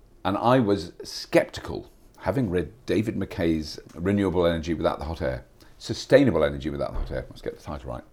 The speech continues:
Uh, and he's very, very sceptical about solar panels. And I was, and I'd read that just before I had these solar panels fitted, and I was going, "Oh God, it's a cloudy country and there's not much sun and it's awful and it's Britain and everything." Uh,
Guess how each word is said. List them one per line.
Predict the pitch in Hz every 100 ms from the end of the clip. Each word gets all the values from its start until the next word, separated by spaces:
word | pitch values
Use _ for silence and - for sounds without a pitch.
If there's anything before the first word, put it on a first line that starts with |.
| _ - - - - - - -
Uh, | 92 87 87 85
and | 104
he's | 98
very, | 85 110 107
very | 87 95 98 87 82 80 -
sceptical | - - - - 78
about | 73 78 -
solar | 78 76
panels. | 101 98 67 69
And | 78
I | 95
was, | 87 87 80 - -
and | 76 87
I'd | 87 95 87
read | 104 101
that | 78 -
just | 98 92
before | 78 - 90 82 80 - -
I | 80
had | 82 78
these | 80 78
solar | 82 80
panels | 82 78 76
fitted, | - 76 76 76
and | 78
I |
was | 78
going, | 85 80
"Oh | 80
God, | 73 65 71 71 -
it's | 87 -
a |
cloudy | 87 110 95 87 82
country | 92 - 85 80
and | 78
there's | 76 76 -
not | 73 - -
much | 65 -
sun | - 80 80
and | 78 76
it's | -
awful | 80 76 78 78
and | 78
it's | -
Britain | - - 80
and | 76 78
everything." | 73 65 - - - - -
Uh, | - 95 101 95